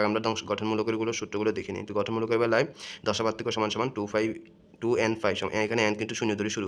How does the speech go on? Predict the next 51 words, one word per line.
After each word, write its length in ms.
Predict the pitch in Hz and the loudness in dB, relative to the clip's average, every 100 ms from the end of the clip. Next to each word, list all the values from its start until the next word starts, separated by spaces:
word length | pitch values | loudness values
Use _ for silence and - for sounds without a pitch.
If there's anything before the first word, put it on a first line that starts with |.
| 98 | -4
হবে। 140 | - - - - - - - | -6 -14 -20 -20 -20 -20 -6
তারপরে 200 | 110 113 110 | 0 0 2
পথ 100 | 113 - | 0 0
পার্থক্য 260 | 107 113 113 | -4 -2 0
সমান 140 | 117 107 | 2 0
সমান 160 | 110 113 113 | 0 0 2
del 160 | 113 95 117 | 0 2 0
x 20 | 120 - - | 0 -6 -2
সমান 160 | 107 104 | 0 0
সমান 160 | 113 113 110 | 0 0 0
n 40 | 110 | 2
lambda, 200 | 110 113 107 | 2 2 2
আর 60 | 107 | 2
কেন্দ্রীয় 240 | 113 110 110 | 0 0 0
চরম 160 | 107 104 | -2 -2
থেকে 160 | 104 110 104 | 0 0 0
n 40 | 104 | 0
তম 100 | 110 113 113 | -2 0 0
চরমের 280 | 107 107 107 | 0 0 0
দূরত্ব 260 | 110 - 98 - - - - - - - 123 | -2 0 -2 -2 -14 -20 -20 -18 -18 -8 -8
x 20 | - | -4
to 40 | 117 | -2
the 60 | 117 | 4
power 140 | 117 113 | 4 6
n 20 | 117 | 4
হলে 140 | 113 123 120 113 | 2 0 0 -4
x 20 | - | -4
to 40 | |
the 60 | 113 | 0
power 140 | 117 110 | 2 2
n 20 | 107 | 0
সমান 140 | 110 110 | 0 2
সমান 140 | 110 101 110 | 0 2 0
n 20 | 107 | 0
lambda 220 | 104 110 110 104 | 0 0 -2 -4
d 20 | 110 107 | -4 0
by 140 | 113 127 143 - - 113 | 2 2 -2 -8 -2 0
a। 20 | 90 - - - - - - - - - - - - 110 | -2 -10 -20 -20 -20 -20 -20 -20 -20 -20 -20 -8 2 4
আর 120 | 104 107 | 4 2
এই 60 | 113 | 0
সূত্রটি, 280 | 110 110 117 113 | -2 -4 -2 -2
এটি 80 | 113 | -2
হচ্ছে 120 | 120 | 0
সার্বজনীন 360 | 113 107 107 113 | 0 2 0 0
সূত্র, 140 | 113 107 | -2 -4
এটি 80 | 113 110 | -4 0
গঠনমূলক 400 | 104 113 117 117 110 | 0 0 -2 0 0
এবং 80 | 113 | 2
ধ্বংসাত্মকের 640 | 120 110 101 101 - 104 107 | 0 2 0 -2 -8 -4 0
বেলায় 260 | 113 104 104 | 2 2 0
হবে। 180 | 95 92 | -4 -10